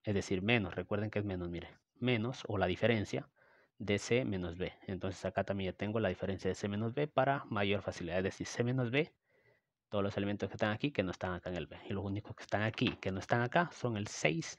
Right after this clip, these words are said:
y el ocho. Entonces aquí están. Entonces ya tenemos elementos de A unión B y C menos B. ¿Qué nos piden hacer?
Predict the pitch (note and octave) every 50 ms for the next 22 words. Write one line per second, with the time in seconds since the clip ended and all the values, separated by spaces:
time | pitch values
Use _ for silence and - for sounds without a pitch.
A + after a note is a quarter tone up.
0 | _ _ - C3 B2 G#2 E2+ - - - - _ - - G2 F#2+ G2+ - - A2
1 | - G2 F#2 - E2 D#2 - G#2+ - A2+ G#2+ - A2+ G#2 G2+ - G#2+ A2 G#2+ G#2
2 | G#2 A2 G#2+ G2+ G#2 G#2+ G#2 G#2 G2 - G2 G2 G2 G2+ G#2 G#2+ G#2+ A2+ A#2 A#2+
3 | C#3 D3+ F3 - _ _ - - - - - _ _ _ - G2 - G2+ F#2 F#2
4 | F2 E2 D#2 D#2+ - - - _ - - - - - - - _ _ - A#2 A#2
5 | A2 - - - A#2+ A2+ A2 G#2 G2+ - - C3+ - F2+ -